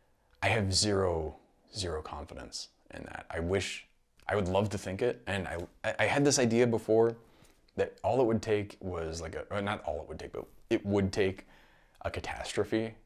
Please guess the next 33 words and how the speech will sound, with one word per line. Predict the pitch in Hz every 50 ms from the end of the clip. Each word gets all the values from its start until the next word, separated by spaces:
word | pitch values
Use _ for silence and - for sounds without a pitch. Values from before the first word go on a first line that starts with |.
| _ _ _ _ - -
to | - 92
wake | 80 76 73 80 -
people | - 95 - 82 78
up, | 80 90 92 - - -
and | 90 87 87 87
now | 85 90 90 90 92 -
I |
don't | 92 90 95
even | 95 95 92
think | 90 92 92
a | 95
catastrophe | 90 - - 92 87 90 - - 95 - 90
is | 82 92
gonna | - 85 85 85
do | 90 87
it. | 82 82 - - _ _ _ _ _ _ - - - - _ _ _ _ _ - -
Um, | 90 85 80 80 82 76
it's, | 92 - - -
it's | 104 -
kind | - - 143 151 151
of | 160 -
horrifying, | - - 95 95 98 - - 110 110 110 117
actually, | 117 113 - - 123 117
'cause | 113 110 92
it's | 95 92
like, | 92 92 85 - -
what, | - - 85 82 80 82 - - - -
if | 107 101 -
this | 139 123 -
won't, | - 110 104 90 82 - - - -
what | 104 92 87 73 71
will? | 80 73 - - - - _ _ _ _ _ _ _ _ _ - - _ _ _ - - - -
Um, | 71 73 71